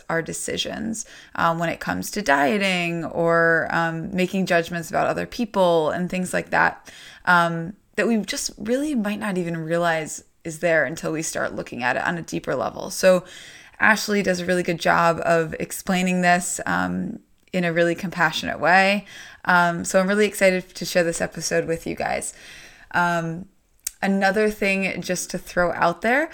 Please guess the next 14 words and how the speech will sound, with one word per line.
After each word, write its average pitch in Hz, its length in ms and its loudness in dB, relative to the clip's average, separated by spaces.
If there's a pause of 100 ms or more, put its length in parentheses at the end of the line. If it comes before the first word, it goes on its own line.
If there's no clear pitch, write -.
(260)
um, 175 380 4
my 180 320 2
intuitive 214 720 0
eating 190 340 -2
and 180 240 -4
yoga 175 320 2
retreat 175 720 -4 (260)
in 180 180 -2
Costa - 460 -2
Rica 240 500 2
in 190 140 -2
February 208 1080 2
twenty 185 280 -2
nineteen 185 680 -2